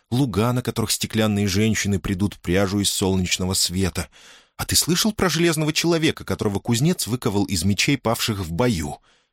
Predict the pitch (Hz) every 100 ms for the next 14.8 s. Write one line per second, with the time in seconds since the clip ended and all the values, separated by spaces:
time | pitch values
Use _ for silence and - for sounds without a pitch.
0 | _ 80 78 110 - 104 107 - 110 107
1 | 104 - 110 107 104 104 104 104 85 120
2 | 95 76 73 - _ _ _ _ _ -
3 | 76 90 85 - 135 147 135 113 - 87
4 | 117 127 117 98 - 92 85 80 73 73
5 | 71 - - _ 82 104 135 151 147 143
6 | 131 143 123 151 - - 117 110 113 -
7 | 113 113 117 113 123 120 - 73 71 -
8 | - _ - 92 87 85 92 98 82 80
9 | 104 107 85 78 - 80 82 85 - 92
10 | 87 - 92 - 92 80 - 90 87 87
11 | - 90 - 82 80 78 80 73 71 -
12 | _ _ _ _ - 101 117 92 - 101
13 | 113 120 117 104 90 82 78 87 98 92
14 | 85 110 147 143 - 117 110